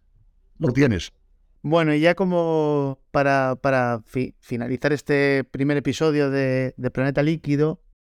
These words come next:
Speaker 2: ah, s-, ah, va-, vamos a hacer siempre una pregunta al próximo invitado que venga sin saber quién es. Entonces, tenemos que dejar una pregunta, la que tú quieras. Eh, eh, eh, está bien sobre el tema del que estamos tratando, pues bueno, para el siguiente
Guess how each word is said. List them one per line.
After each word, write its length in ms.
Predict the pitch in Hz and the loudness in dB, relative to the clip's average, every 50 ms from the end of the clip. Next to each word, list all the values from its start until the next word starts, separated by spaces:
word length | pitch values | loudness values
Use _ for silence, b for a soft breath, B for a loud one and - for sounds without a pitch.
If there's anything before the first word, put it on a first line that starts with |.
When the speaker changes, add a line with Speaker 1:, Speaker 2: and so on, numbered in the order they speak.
| _ _ _ _ _ _ _ - | _ _ _ _ _ _ _ -6
Speaker 2:
ah, 680 | - 147 147 143 143 143 143 143 143 143 143 143 139 135 - _ _ _ _ _ _ _ | -4 -2 0 0 0 0 0 0 -2 -2 -2 -2 -4 -4 -8 _ _ _ _ _ _ _
s-, 140 | - - - - | -20 -20 -18 -16
ah, 120 | - - - - | -16 -14 -12 -10
va-, 160 | 147 - - - | -10 -10 -8 -2
vamos 260 | 151 156 165 185 180 | 0 2 2 2 2
a 60 | 190 | 2
hacer 160 | 165 180 175 | 2 0 0
siempre 220 | - 190 160 170 175 | -2 -2 -2 -2 -2
una 80 | 175 | 0
pregunta 680 | 165 175 175 175 185 180 180 165 175 175 180 180 185 - - | 2 2 0 0 0 -2 -2 0 0 2 2 2 0 -4 -4
al 340 | - 147 147 156 160 - - _ _ _ _ _ _ _ | -2 0 2 2 0 -2 -6 _ _ _ _ _ _ _
próximo 320 | - 156 151 131 165 156 156 | -4 -4 -2 0 0 0 0
invitado 340 | 151 151 143 156 156 156 143 | 0 0 2 2 2 4 2
que 80 | 151 | 2
venga 300 | 143 156 165 170 170 165 | 2 2 2 0 0 0
sin 160 | - 151 139 | 0 -2 -2
saber 260 | 120 127 123 131 131 120 | 0 0 0 0 0 0
quién 180 | 123 139 156 190 | 0 0 0 0
es. 220 | 196 156 120 120 | 0 0 -2 -2
Entonces, 440 | 131 131 135 151 143 147 143 127 - | -4 -4 -4 -4 -2 -2 -2 -2 -2
tenemos 260 | - 147 151 156 151 | -2 -2 -2 -2 0
que 80 | - 165 | 0 0
dejar 200 | 147 - 165 165 | 0 0 0 0
una 180 | 165 160 156 | 0 0 0
pregunta, 680 | 165 160 165 165 175 185 185 175 - 208 214 247 - _ _ _ _ _ _ _ - | 2 2 2 2 0 -2 -2 0 2 2 2 0 -2 _ _ _ _ _ _ _ -4
la 100 | 131 127 | -2 0
que 80 | 131 | 0
tú 100 | 135 139 | 0 -2
quieras. 460 | 131 143 156 160 175 190 208 - - _ _ _ _ _ _ | 0 2 2 4 4 2 0 -2 -8 _ _ _ _ _ _
Eh, 180 | - - 151 156 - | -2 -2 -2 0 0
eh, 180 | - 175 180 - | -2 -4 -4 -4
eh, 140 | 170 170 - - | -8 -12 -6 -2
está 280 | - 160 156 - 180 | -2 -2 0 2 2
bien 220 | 175 190 196 190 175 | 4 4 4 2 2
sobre 240 | - 190 170 170 170 | 2 2 2 4 2
el 100 | 165 151 | 2 2
tema 160 | 185 175 175 | 0 0 0
del 80 | 175 | 2
que 60 | 160 175 | 0 0
estamos 280 | - - 175 175 - | 0 0 -2 -2 0
tratando, 400 | - 180 170 175 175 175 185 185 | 0 2 2 2 2 0 0 -2
pues 120 | 175 156 147 | -2 -2 -2
bueno, 180 | 156 151 143 | -2 -2 -2
para 100 | 127 139 | -2 -4
el 40 | 127 | -2
siguiente 380 | - 139 147 147 139 165 160 | -2 -2 -2 0 0 0 0